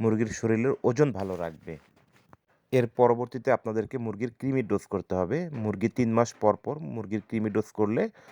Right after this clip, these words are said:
মুরগির বডি ওজন ভালো থাকবে, ডিম বেশি পারবে। আর কৃমির সমস্যা হলে মুরগি খাবার কমিয়ে দিবে, মুরগির ওজন কমে যাবে, ডিম কমে যাবে। সেই জন্য প্রতি তিন মাস পর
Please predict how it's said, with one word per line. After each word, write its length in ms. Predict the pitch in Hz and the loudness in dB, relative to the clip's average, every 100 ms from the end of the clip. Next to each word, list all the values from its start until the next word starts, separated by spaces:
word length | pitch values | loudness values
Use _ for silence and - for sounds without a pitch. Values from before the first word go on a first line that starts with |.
| - 110 | -8 0
মুরগির 300 | 113 110 107 | 2 2 4
বডি 300 | 107 110 117 | 4 2 0
ওজন 220 | 107 107 | -4 -4
ভালো 240 | 95 98 | -2 -2
থাকবে, 440 | 92 90 82 151 147 | -2 -6 -4 -4 -4
ডিম 300 | 104 113 110 - | -2 -2 -2 -2
বেশি 280 | 104 110 107 | -2 0 2
পারবে। 400 | 95 85 78 80 _ _ _ - | 2 2 -2 -6 _ _ _ -6
আর 160 | 101 | -4
কৃমির 280 | 101 120 123 | -4 -4 -4
সমস্যা 380 | - 120 113 135 | 0 -2 0 0
হলে 120 | 135 | 0
মুরগি 280 | 123 110 113 | 0 -2 -6
খাবার 260 | - 110 110 | 0 2 2
কমিয়ে 360 | 107 110 113 | 0 -2 -4
দিবে, 420 | 107 107 104 104 110 _ _ _ | -4 -4 -2 -2 -4 _ _ _
মুরগির 300 | 110 107 107 | -2 0 2
ওজন 320 | 107 107 113 | 2 2 0
কমে 240 | 107 104 104 | 0 0 2
যাবে, 320 | 101 98 104 | 2 4 0
ডিম 280 | 101 113 113 | 0 -2 -2
কমে 260 | 107 98 | -2 0
যাবে। 340 | 85 82 80 78 _ _ _ | 0 0 -2 -8 _ _ _
সেই 220 | - 120 | 0 0
জন্য 260 | 110 120 165 | 2 -2 -6
প্রতি 340 | - 107 127 | -6 -4 -4
তিন 220 | 110 117 | -2 -2
মাস 180 | 117 123 | 0 -2
পর 180 | - 110 | 2 0